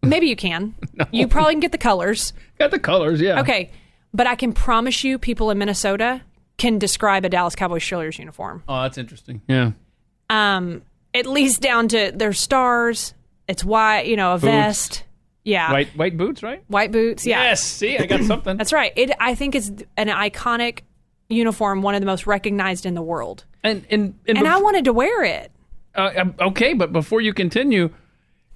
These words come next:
Speaker 2: it's gotta be impossible, tough work, uh, to be a cheerleader because it's not just look pretty and dance on the sideline. I'm gonna, uh,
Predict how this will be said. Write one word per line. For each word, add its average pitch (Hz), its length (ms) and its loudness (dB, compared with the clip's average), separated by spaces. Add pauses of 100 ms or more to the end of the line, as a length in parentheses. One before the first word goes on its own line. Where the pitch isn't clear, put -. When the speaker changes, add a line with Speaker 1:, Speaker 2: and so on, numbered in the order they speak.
(180)
Speaker 2:
it's - 220 0
gotta 190 380 2
be 120 240 -6
impossible, 123 840 -4
tough - 280 -2
work, 131 440 0
uh, 123 140 -2
to 131 180 -2
be 127 180 2
a 120 60 0
cheerleader 127 420 0
because 175 240 0
it's 160 140 -4
not 233 180 2
just 170 320 0
look 170 300 -2
pretty 175 640 2
and 139 340 2
dance 156 320 2
on 151 80 0
the 143 80 0
sideline. 143 480 2 (760)
I'm 269 160 2
gonna, 226 120 2
uh, 156 120 -2